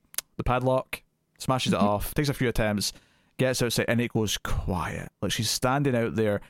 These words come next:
Speaker 1: made, you know, it's made out of this, the plastic shower curtains which she's used for the hazmat suit. She's out there, and it's serene.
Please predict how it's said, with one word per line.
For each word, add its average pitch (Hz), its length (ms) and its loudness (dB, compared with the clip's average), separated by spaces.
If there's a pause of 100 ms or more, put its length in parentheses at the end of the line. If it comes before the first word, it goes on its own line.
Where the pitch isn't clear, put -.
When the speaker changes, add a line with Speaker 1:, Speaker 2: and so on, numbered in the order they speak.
(160)
Speaker 1:
made, 139 220 2
you 131 160 2
know, 120 40 2
it's 110 120 -2
made 135 100 2
out 139 80 4
of 143 60 2
this, - 240 0
the 123 80 0
plastic 143 420 0
shower 139 260 2
curtains 131 440 0
which 123 100 0
she's 120 180 2
used 117 280 2
for - 40 0
the 120 100 0
hazmat 120 440 0
suit. 120 320 0 (500)
She's 117 220 0
out 135 200 2
there, 120 420 2 (600)
and 104 140 0
it's 98 100 -2
serene. 123 640 2